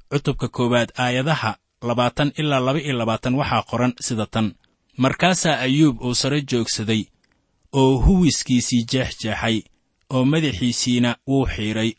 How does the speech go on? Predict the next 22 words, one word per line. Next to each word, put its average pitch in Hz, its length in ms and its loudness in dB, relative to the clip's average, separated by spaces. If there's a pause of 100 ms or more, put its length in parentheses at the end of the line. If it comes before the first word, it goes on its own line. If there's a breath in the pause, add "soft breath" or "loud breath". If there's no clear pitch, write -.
oo 123 200 -2
intuu 139 380 0
dhulka 170 280 2
ku 151 140 -4
dhacay 123 360 0
ayuu 135 240 0
sujuuday 120 640 0
oo 127 160 0
wuxuu 147 260 0
yidhi, 107 340 2 (400)
'Anigoo 156 420 4
qaawan 127 600 4
baan 127 340 4
uurkii 156 360 2
hooyaday 127 540 2
ka 139 160 -2
soo 107 260 0
baxay, 104 420 -2
oo 123 140 0
haddana 120 480 0
anigoo 135 420 0
qaawan 120 560 0